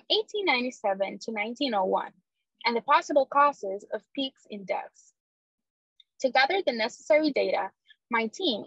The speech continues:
conducted above-ground archaeology in the Christiansted Cemetery, documenting burials dating from eighteen eighty-eight to nineteen fifty-four as part of a larger project by recording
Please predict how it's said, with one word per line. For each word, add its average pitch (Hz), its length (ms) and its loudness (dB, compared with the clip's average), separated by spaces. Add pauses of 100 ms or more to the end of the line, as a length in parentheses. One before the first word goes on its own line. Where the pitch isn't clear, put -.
(100)
conducted 240 600 2
above-ground 247 800 2
archaeology 220 920 -2
in 233 60 -14
the 233 80 -12
Christiansted 359 680 -6
Cemetery, 240 720 -6 (440)
documenting 392 680 0
burials 214 600 6
dating 202 440 -2 (100)
from 220 240 -4
eighteen 427 340 0
eighty-eight 262 600 0
to 254 80 -4
nineteen 302 520 -4
fifty-four - 760 0 (500)
as 247 140 0
part 277 340 2
of 220 180 -2
a 214 60 2
larger 330 560 2 (180)
project 220 460 -4 (680)
by 294 200 2
recording 240 540 -4